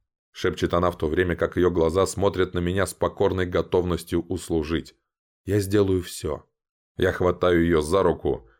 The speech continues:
дёргаю на себя, наклоняюсь ближе, прижимая рот к её уху. "Хочу, чтобы ты позволила мне причинить тебе боль". Она сглатывает, внезапно занервничав, но тут же молча кивает.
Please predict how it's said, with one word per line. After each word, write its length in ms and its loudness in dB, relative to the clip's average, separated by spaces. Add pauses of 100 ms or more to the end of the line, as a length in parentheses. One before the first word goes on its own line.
дёргаю 420 2
на 120 2
себя, 360 0
наклоняюсь 580 0
ближе, 540 2 (180)
прижимая 600 2
рот 200 4
к 140 -2
её 180 4
уху. 560 -4 (800)
"Хочу, 300 -2
чтобы 320 0
ты 100 -4
позволила 560 2
мне 320 -2 (240)
причинить 540 -4
тебе 240 -2
боль". 380 -4 (540)
Она 240 0
сглатывает, 580 2
внезапно 500 2
занервничав, 800 2 (260)
но 140 2
тут 240 2
же 120 2
молча 340 0
кивает. 600 0